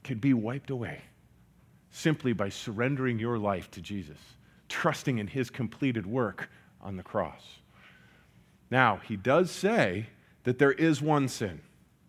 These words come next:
one sin that is not forgiven. He speaks of that as the blasphemy of the Holy Spirit.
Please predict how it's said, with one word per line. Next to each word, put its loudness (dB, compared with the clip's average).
one 4
sin 0
that 6
is 4
not 6
forgiven. 4
He 2
speaks 2
of 4
that 10
as 2
the 4
blasphemy 6
of 6
the 10
Holy 6
Spirit. 8